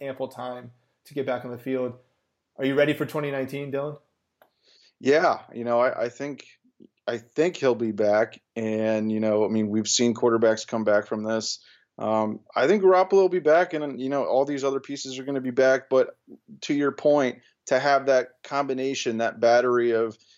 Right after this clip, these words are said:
Speaker 2: head coach and quarterback, Shanahan and Garoppolo, that's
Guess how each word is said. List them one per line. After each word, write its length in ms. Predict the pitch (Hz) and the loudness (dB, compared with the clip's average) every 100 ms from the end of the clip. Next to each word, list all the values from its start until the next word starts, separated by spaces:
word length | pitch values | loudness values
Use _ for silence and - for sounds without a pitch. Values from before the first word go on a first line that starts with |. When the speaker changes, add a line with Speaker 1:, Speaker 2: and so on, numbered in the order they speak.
| _ | _
Speaker 2:
head 180 | - 120 | -4 -2
coach 280 | 120 123 - | 2 0 0
and 100 | 120 | -8
quarterback, 560 | - 127 117 113 110 104 | -2 0 2 2 2 0
Shanahan 540 | - 120 120 120 117 | -4 -2 -2 0 -2
and 120 | 113 | 0
Garoppolo, 800 | 113 110 117 123 117 110 107 104 _ _ _ _ _ | 2 4 4 2 -2 0 0 -2 _ _ _ _ _
that's 400 | - 139 185 - | 0 2 2 -4